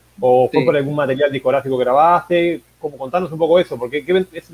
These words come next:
Speaker 1: ese premio sería como, vamos a situarnos acá en Latinoamérica, como los Grammy, pero no,
Speaker 2: Sí.
Speaker 1: pero en Alemania.
Speaker 2: Sí, exacto.
Speaker 1: Ahí va.
Speaker 2: Sí,
Speaker 1: Y
Speaker 2: se
Speaker 1: bueno,
Speaker 2: dan
Speaker 1: ¿cómo
Speaker 2: que
Speaker 1: fue
Speaker 2: no.
Speaker 1: eso? Porque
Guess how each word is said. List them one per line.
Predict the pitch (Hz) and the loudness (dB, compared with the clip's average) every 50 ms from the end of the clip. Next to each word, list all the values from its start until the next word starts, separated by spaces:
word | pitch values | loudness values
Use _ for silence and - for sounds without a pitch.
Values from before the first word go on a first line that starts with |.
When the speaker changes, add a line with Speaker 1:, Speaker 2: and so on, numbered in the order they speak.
| 165 - - - - | -20 -20 -20 -18 -18
Speaker 1:
ese | 165 - - 180 | -10 -6 -6 -4
premio | 131 170 190 190 202 180 | -2 -2 0 0 0 0
sería | - - 156 165 175 156 | 0 0 0 0 2 0
como, | 170 156 147 135 127 127 - - _ _ _ _ _ | 0 -2 -2 -2 -4 -6 -12 -20 _ _ _ _ _
vamos | 143 156 175 - - | -4 -4 -2 -4 -4
a | - | -4
situarnos | - 139 120 165 165 165 165 143 - | -4 0 2 2 2 2 0 0 0
acá | 139 120 143 151 151 147 | 0 2 4 4 4 2
en | 139 131 | 2 0
Latinoamérica, | 127 123 135 143 156 196 190 165 127 | -2 -2 -2 -2 0 0 0 0 0
como | 123 127 127 | -2 -6 -4
los | 123 127 127 | -2 -2 0
Grammy, | 123 151 160 165 180 175 185 190 190 185 - _ _ _ _ | 0 0 0 0 0 0 -2 -2 -4 -6 -10 _ _ _ _
pero | - 123 117 117 113 113 113 | -8 -6 -4 -4 -4 -4 -2
no, | 120 156 170 165 147 | 0 0 0 0 -2
Speaker 2:
Sí. | 117 | -6
Speaker 1:
pero | 120 107 110 110 107 104 | -8 -8 -8 -8 -8 -10
en | 104 | -14
Alemania. | 104 - _ - 160 180 175 151 113 - _ _ _ _ _ _ _ _ _ _ _ _ _ _ _ _ _ _ | -18 -16 _ -4 -2 -2 0 -2 -4 -8 _ _ _ _ _ _ _ _ _ _ _ _ _ _ _ _ _ _
Speaker 2:
Sí, | _ - 160 151 143 - _ _ _ _ _ _ _ _ _ _ - | _ -2 -2 -2 -2 -6 _ _ _ _ _ _ _ _ _ _ -10
exacto. | 135 120 139 127 117 113 | -8 -6 -6 -6 -4 -2
Speaker 1:
Ahí | 117 113 110 107 | -2 -2 -2 -2
va. | 104 101 101 _ _ _ _ _ _ _ _ _ _ _ _ _ _ | -4 -6 -8 _ _ _ _ _ _ _ _ _ _ _ _ _ _
Speaker 2:
Sí, | - 151 147 143 | -6 -4 -2 -2
Speaker 1:
Y | 135 | -2
Speaker 2:
se | - 143 | -2 -2
Speaker 1:
bueno, | 143 147 139 | 0 0 0
Speaker 2:
dan | 127 | 0
Speaker 1:
¿cómo | 156 151 143 | 0 0 2
Speaker 2:
que | 139 | 4
Speaker 1:
fue | 170 175 | 4 4
Speaker 2:
no. | 196 | 4
Speaker 1:
eso? | 196 170 160 | 4 2 0
Porque | 135 131 131 135 135 | 2 2 2 0 0